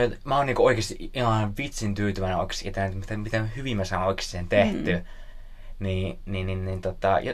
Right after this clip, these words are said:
Speaker 1: joku, joku niinku tämmönen, että joku graafinen suunnittelu tai kuvaeditointi tai videoeditointi,
Speaker 2: Mm.
Speaker 1: niin tästä niinku ehkä vois tullakin joku tämmönen vähän kuin näin, niin sanottu sivubisnes,
Speaker 2: Mm.
Speaker 1: mitä niinku vois kouluohessa pyörittää.
Speaker 2: Aivan.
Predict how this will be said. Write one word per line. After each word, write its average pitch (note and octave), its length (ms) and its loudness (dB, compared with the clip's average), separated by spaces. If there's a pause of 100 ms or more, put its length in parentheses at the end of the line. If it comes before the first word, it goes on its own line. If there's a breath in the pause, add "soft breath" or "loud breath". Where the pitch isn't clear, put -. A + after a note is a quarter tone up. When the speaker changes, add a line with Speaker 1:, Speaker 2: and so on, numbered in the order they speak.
Speaker 1:
joku, E3 320 4
joku G3 280 2
niinku C3+ 240 0
tämmönen, B2+ 360 4
että G#2 120 2
joku G#2+ 180 -2
graafinen B2 640 8
suunnittelu A2 580 2
tai G2 160 4
kuvaeditointi G2+ 760 4
tai G2 180 6
videoeditointi, F#2 920 2
Speaker 2:
Mm. A#3 120 -2
Speaker 1:
niin D#3+ 200 0
tästä D3 240 6
niinku G#2 280 2
ehkä G2+ 200 2
vois A#2+ 260 8
tullakin G2+ 360 4
joku F#2 140 0
tämmönen F#2+ 220 0
vähän F#2 200 2
kuin F#2 160 -2
näin, F2+ 240 -2 (180)
niin F#2+ 120 -2
sanottu F#2+ 380 -4 (100)
sivubisnes, F#2 1040 -2 (200)
Speaker 2:
Mm. G3 380 4
Speaker 1:
mitä F#2+ 180 2
niinku F#2+ 260 0
vois G2+ 240 2 (200)
kouluohessa F#2 600 6 (100)
pyörittää. G2+ 340 0
Speaker 2:
Aivan. E3+ 360 4